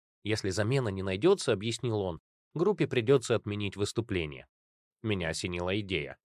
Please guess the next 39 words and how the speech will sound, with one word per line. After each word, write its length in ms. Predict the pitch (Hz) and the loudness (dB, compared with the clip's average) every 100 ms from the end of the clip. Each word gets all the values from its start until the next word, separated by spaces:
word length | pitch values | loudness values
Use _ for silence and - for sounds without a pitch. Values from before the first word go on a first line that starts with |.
| _ _ _ _ | _ _ _ _
"А 100 | - | 2
как 180 | 113 233 | 4 2
насчет 360 | 196 160 156 151 | 2 2 0 0
йога?" — 360 | 95 85 73 - _ _ _ | 2 2 0 -8 _ _ _
спросил 540 | - - 95 - 90 85 | -20 -2 -2 0 -4 -4
я. 220 | 78 71 _ _ _ _ _ 160 | -6 -8 _ _ _ _ _ 2
Майк 240 | 180 156 | 2 6
выслушал 460 | 165 170 139 - 117 | 4 6 2 2 2
мою 260 | 113 135 | 2 4
восторженную 640 | 113 110 135 113 104 101 98 | 4 2 2 0 0 0 2
речь 240 | 120 - | 0 0
о 60 | 95 | 0
таланте 440 | 95 95 92 98 | 2 2 0 -4
йога, 380 | 92 82 71 71 | -4 -4 -4 -6
и 100 | 69 | -6
я 200 | 73 90 | 0 0
убедил 420 | 92 95 98 151 | 0 0 2 2
его, 380 | 95 87 78 - _ | 2 0 -2 -6 _
хотя 340 | - 85 80 | -6 -2 -2
в 60 | - | 0
те 140 | 92 | -2
времена 440 | 82 82 82 107 | -2 -4 -2 -2
из-за 200 | 87 80 | -2 -2
ограничения 680 | 78 80 82 87 - 104 85 | -2 -2 -4 -2 -2 -2 -2
на 160 | 80 80 | -4 -2
шум 240 | - 117 | -2 -2
в 80 | 78 | -2
доме 320 | 80 107 92 | -2 0 0
по 140 | 82 87 | -2 -2
Найоту 400 | 90 139 143 113 | 0 -2 0 0
я 160 | 98 | 0
никогда 600 | 95 127 139 143 113 120 | -2 -4 -2 -2 0 0
не 160 | 123 127 | 0 -4
видел, 300 | 101 98 107 | -4 -4 -4
чтобы 320 | - 110 107 | -4 -4 -2
йог 260 | 87 82 95 | -2 -4 -4
играл 280 | 90 80 80 | -2 -2 0
на 140 | 80 | 0
барабанах. 680 | 82 104 107 82 71 - | 2 0 2 -2 -2 -8